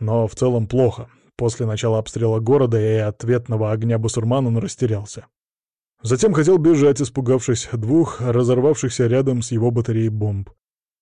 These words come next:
Однако представленный человек привел царевича в чувство. Далее прапорщик взял себя в руки, но распоряжался орудием бестолково. Если бы не нижние чины, то все оказалось бы еще хуже». Ясно, Петруша продолжает проявлять признаки медвежьей болезни при любой опасности для его драгоценной шкурки.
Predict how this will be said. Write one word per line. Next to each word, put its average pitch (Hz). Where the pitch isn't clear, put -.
Однако 135
представленный 143
человек 139
привел 127
царевича 120
в -
чувство. -
Далее 127
прапорщик 131
взял 113
себя 117
в 117
руки, 190
но 151
распоряжался 160
орудием 143
бестолково. 117
Если 120
бы 113
не 113
нижние 113
чины, 143
то 123
все 156
оказалось 123
бы 117
еще -
хуже». 117
Ясно, 110
Петруша 131
продолжает 113
проявлять 117
признаки 107
медвежьей 107
болезни 120
при 117
любой 110
опасности 123
для 110
его 107
драгоценной 107
шкурки. -